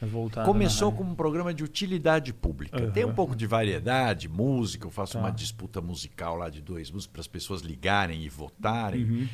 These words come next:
Speaker 2: Falo muito com os ouvintes. E eu tinha um programa também interessante, eu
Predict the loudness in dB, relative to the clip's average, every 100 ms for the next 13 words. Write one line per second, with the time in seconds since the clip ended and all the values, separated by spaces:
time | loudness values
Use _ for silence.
0 | -10 -14 -4 -2 0 0 0 -2 -6 -4
1 | -4 -2 -2 -2 -4 -10 -14 -20 -8 -2
2 | 0 0 2 4 6 6 4 2 0 0
3 | 0 -4 -2 -2 -2 -2 -2 -2 -4 -6
4 | -8 -8 -8